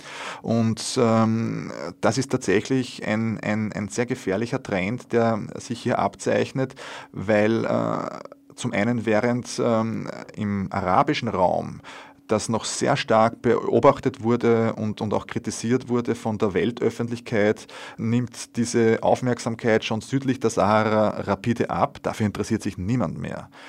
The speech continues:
Und, äh, das ist ja auch der Grund, warum wir vieles nicht wissen, etwa was sich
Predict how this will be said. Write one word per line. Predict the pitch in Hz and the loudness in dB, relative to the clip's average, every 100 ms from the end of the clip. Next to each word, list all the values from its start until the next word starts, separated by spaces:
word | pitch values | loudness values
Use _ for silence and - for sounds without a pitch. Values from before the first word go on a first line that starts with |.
| - - - - | -16 -16 -14 -4
Und, | 101 98 98 - - | -2 0 -2 -4 0
äh, | 113 101 | 2 4
das | 98 95 | 2 0
ist | 120 117 | 0 4
ja | 110 | 4
auch | - | 4
der | 110 | 0
Grund, | 101 95 113 117 | 0 0 -2 -2
warum | 107 113 104 | -2 -2 -2
wir | 110 104 78 - - | -2 -2 -4 -16 -20
vieles | - - - 113 127 120 | -20 -12 -4 -2 0 0
nicht | 113 113 - 95 | -2 -6 -4 -2
wissen, | 113 - 117 110 | -2 -2 -4 -2
etwa | 101 - 107 | -2 0 0
was | 104 - | 0 -2
sich | 107 | -8